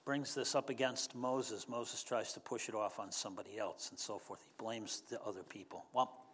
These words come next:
we're out of time, but hey, who's your mentor? Who's your mentor? Who you follow? Who do you say, "You know what, I wanna be like that"? Uh, I would suggest that Moses makes a great mentor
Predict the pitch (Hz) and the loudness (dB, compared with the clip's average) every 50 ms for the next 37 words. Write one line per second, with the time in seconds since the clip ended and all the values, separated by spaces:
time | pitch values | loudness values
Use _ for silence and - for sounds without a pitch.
0 | - - - - - - - - - - - - - 135 135 135 131 - - 139 | -20 -20 -20 -20 -20 -20 -20 -16 -12 -12 -12 -4 4 6 6 6 6 4 0 -4
1 | 117 113 - - - - - - - - - - - - - - - - - - | -4 -4 -6 -8 -10 -10 -12 -14 -20 -20 -20 -20 -20 -20 -20 -20 -20 -20 -4 4
2 | - 147 139 180 214 170 170 180 165 151 143 - - - - - - - - - | 6 8 8 10 8 8 6 6 4 4 2 0 -2 -6 -8 -8 -10 -12 -16 -20
3 | - - - - - - - - - - - - - - - - - - - - | -20 -20 -20 -20 -20 -20 -20 -20 -20 -20 -20 -20 -20 -20 -20 -20 -20 -20 -20 -20
4 | - - - - - - 180 175 147 160 170 156 131 120 101 - - - - - | -20 -20 -20 -8 2 4 4 6 6 6 4 4 4 2 -2 -4 -6 -10 -12 -12
5 | - - - - - - - 202 220 226 202 - - 175 151 135 110 92 - - | -14 -16 -18 -20 -4 0 2 4 4 4 2 4 6 8 8 8 6 2 -2 -4
6 | - - - - - - - - - - - - 202 233 240 220 175 - - 180 | -8 -14 -18 -20 -20 -20 -20 -20 -20 -8 0 2 4 4 4 4 2 4 4 4
7 | 165 156 160 175 185 185 175 175 180 175 147 - - 151 151 135 123 123 - - | 4 4 4 4 4 6 6 6 6 4 2 2 2 2 4 4 4 2 0 0
8 | 127 120 110 98 - - - - - - - - - - - - - - - - | 0 2 2 2 0 -4 -10 -16 -20 -20 -20 -20 -20 -20 -20 -20 -20 -20 -20 -20
9 | - - - - - 117 117 110 104 - 143 156 151 147 - - - 131 110 - | -20 -20 -20 -12 -8 -6 -6 -4 2 4 6 6 6 6 4 2 0 -2 0 2
10 | 139 135 120 - - - - 120 117 104 - - - - - - - - 120 127 | 4 4 4 2 0 -2 0 0 0 0 0 -4 -10 -20 -20 -20 -18 -4 0 2
11 | 147 170 151 - - 104 - - - - 117 110 - - - - - 113 120 131 | 2 4 4 2 0 0 -2 -4 -2 -2 -2 -4 -4 -4 -6 -4 0 4 4 4
12 | 147 143 - - - 120 127 131 123 - - - 92 - - | 4 2 -2 -10 -10 -4 -2 -2 -2 -2 -2 -4 -4 -6 -8